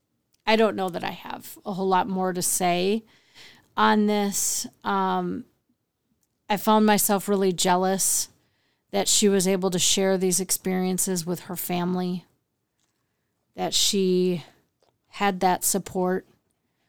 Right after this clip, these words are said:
Um, you know, for, for a lot of my searches, I haven't had much support,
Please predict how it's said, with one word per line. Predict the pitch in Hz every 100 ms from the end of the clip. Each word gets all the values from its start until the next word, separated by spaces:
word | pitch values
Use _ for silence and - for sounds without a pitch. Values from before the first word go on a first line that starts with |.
| _ _ _ _ _ _
Um, | 196 185 185 180 175 170 190 _ _ _ _ _ _ _ _ _ _ _ _ _ _ _ _ _ _ _ _ _ _ _ _ _ _
you | 220 208
know, | 196 196 190
for, | - - 208 196 -
for | - 208
a | 196
lot | 190 190
of | 202 180
my | 196 190 190 190 196 190 - _
searches, | - - 214 202 - 196 175
I | 170
haven't | - 185 190
had | - 185 180
much | 185 - -
support, | 190 - 190 190 196 -